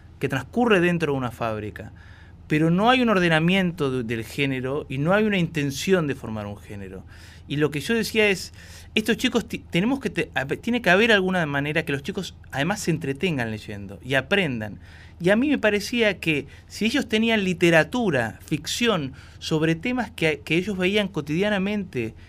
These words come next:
en, en su hacer, como vos decís, era una puerta para engancharlos, porque la idea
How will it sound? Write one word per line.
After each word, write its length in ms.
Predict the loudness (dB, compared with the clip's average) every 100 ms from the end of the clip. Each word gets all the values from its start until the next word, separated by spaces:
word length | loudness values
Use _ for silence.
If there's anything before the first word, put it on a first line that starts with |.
| -20 -10
en, 280 | -6 -6 -6
en 140 | -8
su 220 | -6 -4
hacer, 560 | -4 -2 4 4 4 0
como 220 | -8 -6 -6
vos 140 | -4
decís, 400 | -6 -6 -6 -8 -16 -20 -20 -20 -20 0
era 160 | 2 6
una 220 | 6 6
puerta 400 | 4 4 4 4
para 160 | 4
engancharlos, 600 | 4 2 0 0 0 -2 -4
porque 240 | -2 0
la 80 | 2
idea 500 | 2 0 0 0